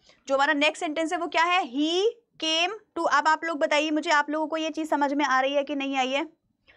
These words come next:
ठीक है, तो हम बोलेंगे he came too late, he came later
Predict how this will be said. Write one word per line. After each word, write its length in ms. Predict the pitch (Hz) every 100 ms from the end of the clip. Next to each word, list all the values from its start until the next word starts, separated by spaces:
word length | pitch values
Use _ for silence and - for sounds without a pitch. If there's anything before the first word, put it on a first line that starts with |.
| _ _
ठीक 160 | 349 311
है, 100 | 381 - _ -
तो 60 |
हम 140 | 302 311
बोलेंगे 360 | 320 330 320 359
he 200 | 247 330 330
came 240 | 330 330
too 140 | 320 330
late, 280 | 320 349 370
he 180 | 226 311 339 -
came 360 | 285 277 294 370 - _ - - _ _ _ _ _ _ _ _ _ _ _ _ _ _ _ _ _ _ _ _ _ _ _
later 460 | 269 339 370 403